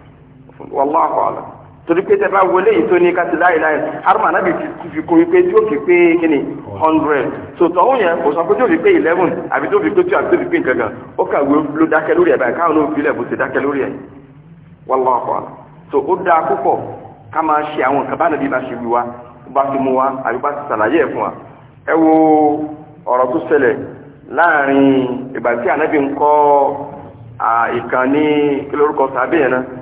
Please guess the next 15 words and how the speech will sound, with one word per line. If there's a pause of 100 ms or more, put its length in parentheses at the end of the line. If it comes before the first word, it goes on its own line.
(140)
tí
kọ́
ní
àdúrà
oorun. (1300)
Tó
sọ, (140)
tánàbí (100)
sọ
fún
yí
pé, (1300)
"Wa
nabiyyuka,"
ẹ́?